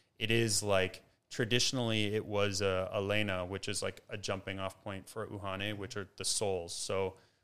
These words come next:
basically in traditional Hawaiian cosmology, the souls would enter on a hola and leave Polihale's side. So they would take off from the Pali there, the, the jumping off point,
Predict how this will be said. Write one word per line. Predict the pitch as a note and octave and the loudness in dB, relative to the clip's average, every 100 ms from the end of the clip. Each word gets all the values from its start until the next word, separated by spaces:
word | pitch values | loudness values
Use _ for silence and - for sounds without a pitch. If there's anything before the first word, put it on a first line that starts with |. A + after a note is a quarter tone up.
| _ _ _ | _ _ _
basically | A#2+ G#2 G#2 G#2 | -2 0 0 0
in | G2 F2+ _ - | -2 -6 _ -6
traditional | A#2+ A2 A2 | -4 -4 -6
Hawaiian | G2 G2+ G2 F#2 | -4 -2 -2 -4
cosmology, | - G2+ G#2+ G#2 G#2+ G2+ F#2+ F#2 - _ _ _ _ _ | -6 0 4 6 4 2 -4 -6 -12 _ _ _ _ _
the | A2+ | -2
souls | - B2 A2+ G2+ | 4 6 4 2
would | G2+ - | -4 -6
enter | A#2 A2 A2 | -4 0 0
on | G#2+ G2+ | 0 -2
a | F#2 | -2
hola | A2 G#2 F#2+ F#2+ | -2 0 0 -2
and | G2 F2+ F#2+ | -6 -10 -8
leave | G#2 G2 F#2 - - _ _ | -6 -4 -6 -8 -16 _ _
Polihale's | A#2 G2 G2 F#2+ F2+ | -4 -2 0 0 -2
side. | - - F2+ - _ _ _ - | -4 -8 -12 -18 _ _ _ -8
So | - G#2+ | -2 0
they | F#2+ F#2+ | 0 -2
would | F#2 - _ _ | -4 -10 _ _
take | - A#2+ A2 | -6 -4 0
off | A2+ G#2 - - | 2 2 2 -2
from | A2+ G#2 | -4 -2
the | G2+ | -6
Pali | - G2+ G2+ G#2 | -4 -2 -2 -2
there, | G2+ A#2 C#3 | 0 0 0
the, | G2 G2 F#2 - | -2 -2 -4 -6
the | |
jumping | F#2+ F#2+ F#2+ F#2+ | -10 -10 -8 -10
off | F#2+ - | -10 -10
point, | G#2+ G2+ | -10 -10